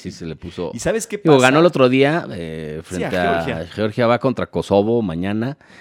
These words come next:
Speaker 1: Lo que pasa es que Suecia, que es li-, que... España es líder de grupo ahorita, pero a Suecia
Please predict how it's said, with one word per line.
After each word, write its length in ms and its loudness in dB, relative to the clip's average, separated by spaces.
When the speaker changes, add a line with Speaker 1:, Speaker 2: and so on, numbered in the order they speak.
Speaker 1:
Lo 60 -18
que 60 -16
pasa 120 -4
es 40 -16
que 240 -4
Suecia, 600 2
que 100 -6
es 60 -8
li-, 180 -4
que... 360 -8
España 300 2
es 60 2
líder 180 6
de 80 4
grupo 240 2
ahorita, 380 -2
pero 180 4
a 40 2
Suecia 520 -4